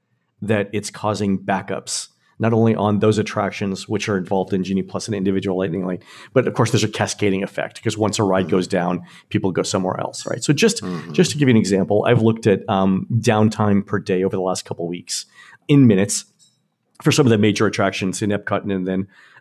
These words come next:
Speaker 1: um, around the park. And this is one of the reasons why I did that. So Remy's Ratatouille Adventure, which opened last year in Epcot, is averaging, Jim, an hour and a half of downtime per day.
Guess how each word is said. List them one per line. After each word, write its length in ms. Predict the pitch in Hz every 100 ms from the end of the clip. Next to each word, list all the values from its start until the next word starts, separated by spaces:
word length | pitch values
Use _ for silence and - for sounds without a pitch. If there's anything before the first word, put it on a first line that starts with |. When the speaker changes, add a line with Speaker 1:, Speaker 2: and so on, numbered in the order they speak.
| _
Speaker 1:
um, 160 | 98 92
around 260 | 95 92
the 80 | 90
park. 380 | - - - - - -
And 280 | 120 110 -
this 160 | 127 117
is 80 | 101
one 100 | 104
of 40 |
the 60 | 98
reasons 280 | 95 92 92
why 140 | 90
I 20 | 90
did 120 | -
that. 120 | - -
So 260 | 123 104 - - - -
Remy's 540 | 131 107 123 117 107
Ratatouille 420 | 101 101 110 104
Adventure, 320 | 95 95 117
which 160 | 113 107
opened 400 | 113 113 98 95 -
last 220 | - 101 -
year 200 | 92 - _ _ _ _ _
in 400 | 113 101 98 104 -
Epcot, 360 | 95 - 87 - _ _ _
is 200 | 120 - -
averaging, 540 | 117 120 104 110 98
Jim, 240 | 95 95
an 260 | 98 95 101 -
hour 340 | 107 113 113
and 240 | 113 117 98
a 80 |
half 440 | 92 - 98 92 -
of 160 | - 92
downtime 720 | 90 95 92 92 98 95 95 95 _
per 440 | - 117 107 104 - 104 87
day. 480 | 101 92 90 -